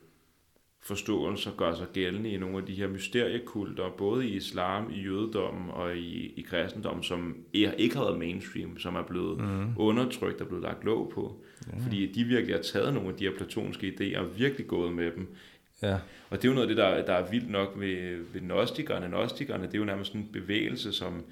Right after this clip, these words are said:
Speaker 1: tilslutter sig traditioner, og i den tradition, og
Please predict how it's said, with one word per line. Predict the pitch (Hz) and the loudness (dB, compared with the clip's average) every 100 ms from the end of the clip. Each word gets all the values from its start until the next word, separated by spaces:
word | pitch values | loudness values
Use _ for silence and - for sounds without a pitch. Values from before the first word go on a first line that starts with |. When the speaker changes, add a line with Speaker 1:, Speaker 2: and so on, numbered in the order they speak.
| - - _ _ _ _ _ - _ _ _ - - | -20 -20 _ _ _ _ _ -20 _ _ _ -18 -4
Speaker 1:
tilslutter | - 131 131 151 110 | 2 2 0 -2 -2
sig | 101 | -2
traditioner, | - 101 98 98 127 131 127 127 | 0 2 2 2 2 2 0 -2
og | 113 113 | 0 0
i | 107 | 2
den | 123 131 | 0 0
tradition, | 117 110 107 120 | 0 -2 -2 -4
og | 110 | -6